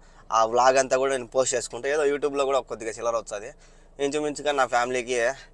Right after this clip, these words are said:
నాకు సరిపోతుంది అనమాట. ఆ, ఇంకా చాలామంది అనుకోవచ్చు, మీరు వేరే అంటే, ఆ, బెంగళూరు కానీ హైదరాబాద్ కానీ పోయి చేసుకోవచ్చు కదా, ఎందుకు రాయంపేటలో ఉన్నారని అంటారు.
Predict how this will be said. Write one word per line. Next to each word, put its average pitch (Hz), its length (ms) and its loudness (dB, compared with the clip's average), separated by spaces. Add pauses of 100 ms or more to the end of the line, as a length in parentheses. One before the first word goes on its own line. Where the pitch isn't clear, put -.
(360)
నాకు 117 200 -2
సరిపోతుంది 110 460 -4
అనమాట. 95 400 -12 (720)
ఆ, 120 80 2
ఇంకా 135 300 4
చాలామంది 165 320 8
అనుకోవచ్చు, 160 440 6
మీరు 147 220 4
వేరే 156 500 8
అంటే, 143 360 8 (180)
ఆ, 120 140 4
బెంగళూరు 139 400 4
కానీ 139 240 4
హైదరాబాద్ 139 380 8
కానీ 127 200 -2
పోయి 127 340 -2
చేసుకోవచ్చు 131 380 -4
కదా, 123 120 2
ఎందుకు 123 280 -2
రాయంపేటలో 123 440 2
ఉన్నారని 110 440 -4
అంటారు. 107 480 -6